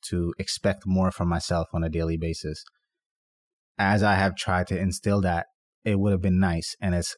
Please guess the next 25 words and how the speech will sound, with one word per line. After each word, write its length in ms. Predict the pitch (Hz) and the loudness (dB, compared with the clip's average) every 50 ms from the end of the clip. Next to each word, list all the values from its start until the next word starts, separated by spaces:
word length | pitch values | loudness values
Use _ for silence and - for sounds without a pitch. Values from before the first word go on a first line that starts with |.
| _ - | _ -4
now 280 | 98 92 95 92 92 | 0 0 2 2 2
going 300 | 98 92 98 92 95 95 | 2 2 2 2 2 2
to 100 | - - | 2 0
be 220 | 90 90 92 90 90 | 0 0 0 0 0
a 40 | 90 | -2
part 280 | - - 90 90 90 | -4 -4 -4 -4 -2
of 160 | 92 90 - | -4 -4 -4
what 100 | 92 90 | -2 -2
I 100 | 85 85 | -2 -2
do 280 | 85 87 104 107 104 98 | -2 0 0 2 2 2
on 160 | 90 87 82 | 2 0 0
this, 260 | 82 85 82 - - - - _ _ _ _ _ _ _ _ _ _ _ _ | -2 -2 -4 -6 -8 -12 -16 _ _ _ _ _ _ _ _ _ _ _ _
to 360 | - - 110 107 104 98 104 104 _ _ _ _ _ _ _ _ _ _ _ _ _ _ _ _ _ _ _ _ _ _ _ _ _ _ _ _ _ _ _ _ _ _ - 123 - | -4 -2 0 2 2 0 0 -4 _ _ _ _ _ _ _ _ _ _ _ _ _ _ _ _ _ _ _ _ _ _ _ _ _ _ _ _ _ _ _ _ _ _ -10 -4 0
document, 540 | - 143 143 143 - 113 101 90 85 73 - | 2 2 2 2 2 2 2 2 2 0 -4
to 100 | - 104 | -6 -6
take 260 | - - 123 139 135 - - _ _ _ _ _ _ _ _ | -4 -2 -2 -2 -2 -4 -10 _ _ _ _ _ _ _ _
where 240 | 110 117 120 117 110 | -2 0 2 2 4
I 100 | 107 104 | 4 4
am 200 | 104 104 101 98 | 4 2 2 0
today 460 | - - 90 92 87 85 85 85 82 _ _ - | 0 -2 -2 0 0 -2 -4 -6 -10 _ _ -6
and 100 | 104 - | -4 -2
take 280 | - 113 117 107 - | 0 0 0 0 0
you 180 | - 107 104 98 - | 0 0 0 0 0
to 140 | - 101 95 | -2 -2 0
where 400 | 92 92 92 90 90 90 87 87 | 0 2 2 2 2 0 0 -2